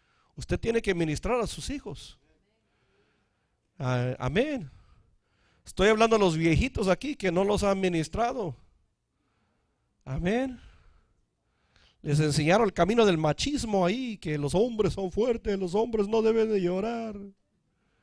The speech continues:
Dice la Biblia que Jesús lloró. No me diga que no fue hombre. Dice la Biblia, es el más corto vi-, versículo en la Biblia.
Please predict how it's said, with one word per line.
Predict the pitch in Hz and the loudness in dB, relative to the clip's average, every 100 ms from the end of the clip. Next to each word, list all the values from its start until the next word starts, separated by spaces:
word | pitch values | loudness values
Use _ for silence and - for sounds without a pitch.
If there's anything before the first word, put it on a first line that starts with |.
| _ _ _ _ _ _ _ _ _ _ _ _ _ _ _ _ | _ _ _ _ _ _ _ _ _ _ _ _ _ _ _ _
Dice | 139 190 214 | -6 -2 2
la | 202 | 2
Biblia | 240 220 | 4 0
que | - 156 | 2 -2
Jesús | 151 - 311 226 | -2 -2 -4 -2
lloró. | 190 214 269 233 208 - _ _ _ _ _ _ - | -2 -2 -4 -6 -14 -20 _ _ _ _ _ _ 2
No | 240 | 4
me | 220 | 6
diga | 220 214 | 6 4
que | 208 | 4
no | 202 | 2
fue | 185 208 | 4 6
hombre. | 196 254 196 190 _ _ _ _ _ _ _ _ _ _ _ _ _ _ _ - | 8 6 0 -10 _ _ _ _ _ _ _ _ _ _ _ _ _ _ _ -4
Dice | 226 262 | 2 4
la | 226 | 4
Biblia, | 214 247 226 | 4 0 0
es | 165 180 | 2 2
el | 214 | 0
más | 202 294 381 - | 2 4 4 2
corto | - 311 349 349 330 294 | -2 0 0 0 -2 -2
vi-, | 277 190 | -6 0
versículo | 226 233 - 330 - - 349 294 302 311 _ | 2 2 -2 -6 -8 -8 -2 2 2 0 _
en | 240 | -2
la | 240 254 | 0 -2
Biblia. | 277 247 208 | -4 -4 -4